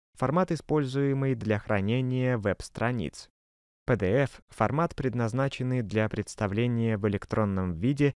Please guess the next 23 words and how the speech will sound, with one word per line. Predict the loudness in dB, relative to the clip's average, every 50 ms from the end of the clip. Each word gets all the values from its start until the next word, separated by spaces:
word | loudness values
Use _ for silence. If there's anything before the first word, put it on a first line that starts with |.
| _ _ _ _ -4
печатных | -4 -2 0 2 0 0 0 0 -2 -2 0
документов, | 0 -2 0 0 0 2 2 0 0 -2 -4 -6 -8 -8 _ _ _ 0
обеспечивает | 0 2 2 0 0 0 -2 0 0 -2 0 0 0 0 0
корректное | 0 2 2 2 2 0 -2 -4 -2 0 2 2 2
отображение | 0 0 0 0 0 0 2 2 2 2 2 2 2 2 2 0 0
документа | 0 0 -2 -2 -2 -2 0 0 0 0 2 2 4 2 2 2 _ _ _ -4
независимо | -2 0 0 0 0 0 -2 0 0 0 2 2
от | 0 0 -4 -4 -4
операционной | -2 0 0 0 -2 -2 -2 0 0 0 0 0 -2 -2
системы, | -2 -4 -6 -6 -6 -4 -2 0 0 0 0 -2 -4 _ _ _ -10
сохранения | -6 -6 -4 -2 -2 -2 -2 0 0 0 0 0 0 2 2 0 0
в | 2
этом | 0 0 0 0 -2 -2
формате. | -2 -2 0 0 0 0 0 -2 -4 -6 -6 -8 _ _ _ _ _ _
При | 0 2 2
сохранении | 2 0 -2 0 2 2 2 2 2 0 0 0 0 0 0 0 0
текстового | 0 0 0 0 -2 -6 -6 -4 -2 -2 0 0 0
документа | 0 0 0 0 2 2 2 2 0 0 0 0 0 0
в | -2 -6 -4
файле | 0 2 2 2 2 2 2 2 0 0
на | 0 -2 -2 -2
внешнем | 0 0 0 0 0 0 -2 -4 -6 -4 -4
носителе | -4 -4 -4 -4 -2 -2 -2 0 0 0 2 0